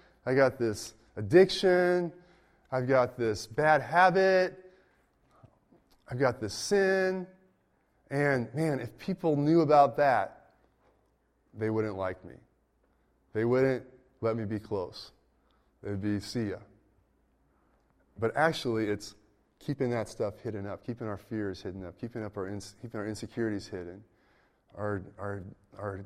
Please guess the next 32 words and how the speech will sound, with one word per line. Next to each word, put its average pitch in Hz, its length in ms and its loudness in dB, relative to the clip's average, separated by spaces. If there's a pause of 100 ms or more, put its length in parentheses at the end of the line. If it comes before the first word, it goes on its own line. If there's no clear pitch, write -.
(140)
temptations, 117 640 -4
our 95 80 -8
struggles, 104 640 -4 (880)
places 120 260 -4
where 117 100 0
we're 110 80 -4
stumbling, 101 580 -8 (1500)
our 104 100 -6
sin. 104 520 -4
It, 104 80 -10 (100)
keeping 180 280 -2
that 135 180 2
hidden 143 300 0 (100)
actually 127 320 -4
keeps - 340 -8
us 95 120 -10
from 92 200 -12
relationship 87 520 -12
with 82 120 -16
other 80 160 -14
people. - 420 -20 (840)
But 113 100 -4
it's 120 160 -4
having 156 400 0
trusted 147 460 -2
people 117 380 -6
that 98 180 -6
you 107 220 -6
are 98 200 -8 (640)
opening 127 400 0
up 110 220 -8
to, 87 260 -14